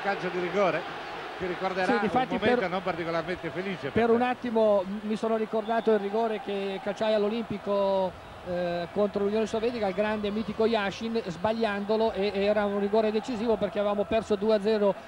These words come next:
Speaker 2: in Unione Sovietica e questa era la partita di ritorno proprio per gli europei, finì uno a uno con gol di Rivera sul mio passaggio, ma, eh, un passaggio gol non vale quanto un rigore sbagliato.
Speaker 1: E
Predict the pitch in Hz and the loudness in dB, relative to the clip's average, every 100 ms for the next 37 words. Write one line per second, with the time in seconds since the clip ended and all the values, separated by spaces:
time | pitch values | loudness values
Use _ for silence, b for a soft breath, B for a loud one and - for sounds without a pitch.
0 | B 190 208 226 208 247 220 220 214 214 | B 0 2 2 4 4 2 0 0 0
1 | 196 190 226 214 214 196 185 208 202 208 | 0 -2 -2 0 0 0 -2 -2 -2 0
2 | 220 208 220 208 208 202 208 208 233 202 | 2 2 0 0 0 0 2 4 4 2
3 | 190 185 202 - - - 202 214 220 233 | 2 2 -2 -8 -14 -6 0 4 6 6
4 | 220 214 208 208 196 208 202 220 196 196 | 6 4 2 0 2 2 2 0 2 2
5 | 170 190 202 214 - 202 185 175 175 - | 0 -2 0 0 -2 -4 -2 -2 -4 -6
6 | 175 160 - 190 196 180 220 202 196 196 | -10 -10 -10 -4 -2 0 0 2 2 2
7 | 196 196 190 175 180 180 180 180 185 170 | 0 0 0 0 -2 -2 -4 0 0 0
8 | 170 165 147 143 143 - - - - - | -2 -2 -2 -4 -10 -12 -20 -20 -20 -20
9 | - - - - 135 135 | -20 -20 -18 -12 -8 -8